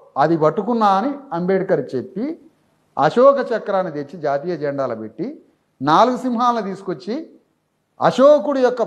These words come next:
ధర్మ పరిపాలన రాజ్యాంగంలో పెట్టి బుద్ధుడి బోధనలు తీసుకొచ్చి పీఠికలు పెట్టి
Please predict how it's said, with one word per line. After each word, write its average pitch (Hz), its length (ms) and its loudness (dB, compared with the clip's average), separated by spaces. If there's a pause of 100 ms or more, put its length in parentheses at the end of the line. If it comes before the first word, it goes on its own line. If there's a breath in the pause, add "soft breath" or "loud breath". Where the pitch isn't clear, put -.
(120)
ధర్మ 185 180 0
పరిపాలన 202 640 2 (120)
రాజ్యాంగంలో 156 540 -4
పెట్టి 120 320 -6 (2000)
బుద్ధుడి 196 360 4
బోధనలు 247 480 2
తీసుకొచ్చి 220 520 -4
పీఠికలు 190 400 -2
పెట్టి 156 580 -6